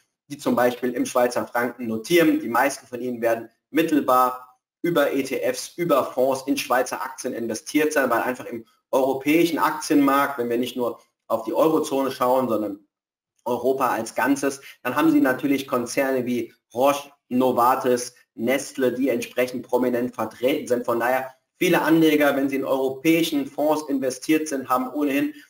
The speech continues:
eine gewisse Quote natürlich an Schweizer Aktien im Portfolio, die entsprechend auch im Schweizer Franken notieren. Will man Aktien und Anleihen an der Stelle außen vor lassen und sich rein auf die Währung fokussieren, dann auch hier wieder der Gesamtkontext. Klar,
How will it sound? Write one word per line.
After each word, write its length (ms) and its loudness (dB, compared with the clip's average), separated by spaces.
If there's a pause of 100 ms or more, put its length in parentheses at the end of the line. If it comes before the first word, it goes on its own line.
(140)
eine 160 -2
gewisse 400 -4
Quote 440 0
natürlich 520 -2
an 200 4
Schweizer 640 -2
Aktien 480 -2
im 260 0
Portfolio, 580 2
die 80 0
entsprechend 440 -2
auch 120 0
im 140 -4 (380)
Schweizer 480 0
Franken 480 -4
notieren. 500 -2
Will 100 4
man 260 0 (460)
Aktien 360 0
und 80 0
Anleihen 380 0
an 120 2
der 120 2
Stelle 260 2
außen 240 0
vor 260 4
lassen 220 2
und 80 -2
sich 220 -8
rein 180 2
auf 140 0
die 160 -8
Währung 420 2 (240)
fokussieren, 680 0
dann 140 2
auch 160 -2
hier 120 2
wieder 200 2
der 340 0
Gesamtkontext. 1000 0
Klar, 380 0